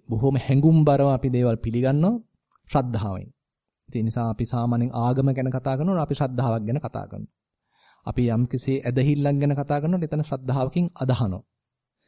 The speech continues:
සමහරවිට මේක අන්ධ අනුකරණයකින් වෙන්නත් පුළුවන්. ඉතින් මෙතෙන්දි බුදුරජාණන් වහන්සේ කියන්නේ යම්කිසි කෙනෙක් නිවැරදි සත්‍යයක් දකින්න උත්සාහත් වෙනවා නම් එයාට බුදුරජාණන් වහන්සේ නමක් දෙනවා සච්චානුරක්ඛ කියලා.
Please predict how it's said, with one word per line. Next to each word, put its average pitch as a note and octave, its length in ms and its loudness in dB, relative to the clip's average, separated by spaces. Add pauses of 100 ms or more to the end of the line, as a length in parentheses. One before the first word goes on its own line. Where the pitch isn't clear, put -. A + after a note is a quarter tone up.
(160)
සමහරවිට D#3+ 400 0
මේක E3 260 2 (120)
අන්ධ C3+ 300 0 (640)
අනුකරණයකින් D3+ 640 2
වෙන්නත් C#3+ 280 0
පුළුවන්. G2+ 320 -4 (380)
ඉතින් C#3+ 140 0
මෙතෙන්දි F#3 400 2
බුදුරජාණන් D#3 380 2
වහන්සේ C3 300 0
කියන්නේ D3+ 520 0 (960)
යම්කිසි D3+ 420 0
කෙනෙක් G3 300 4 (140)
නිවැරදි D#3 580 2
සත්‍යයක් D3 460 -2
දකින්න D#3 380 2
උත්සාහත් C#3 420 0
වෙනවා G2+ 280 -2
නම් - 140 -14 (300)
එයාට C3 280 -4
බුදුරජාණන් B2+ 400 0
වහන්සේ A#2+ 240 0
නමක් A#2+ 260 0
දෙනවා C#3+ 420 0 (720)
සච්චානුරක්ඛ E3+ 880 0
කියලා. - 340 -10